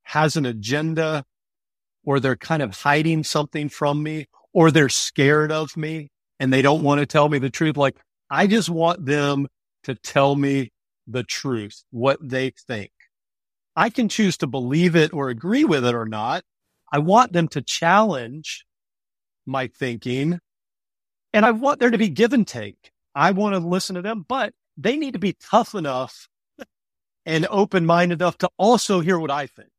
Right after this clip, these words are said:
a-, and not always kind of take what I'll maybe call the H R party line, if that makes sense. Let's have a real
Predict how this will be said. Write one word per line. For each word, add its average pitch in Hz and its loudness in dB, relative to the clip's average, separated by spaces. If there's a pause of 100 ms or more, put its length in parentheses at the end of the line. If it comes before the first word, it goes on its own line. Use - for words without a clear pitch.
(360)
a-, 175 -20
and 156 -6
not 170 2 (120)
always 170 2
kind 156 -18
of 143 -18
take 147 -12 (500)
what 143 -6
I'll 139 -2
maybe 143 -10
call 147 -4
the 135 -8
H 143 -8
R 143 0
party 135 -8
line, 127 -10 (600)
if 147 -12
that 143 2
makes 151 -6
sense. - -6 (400)
Let's 202 0
have 175 -2
a 131 -8
real 170 4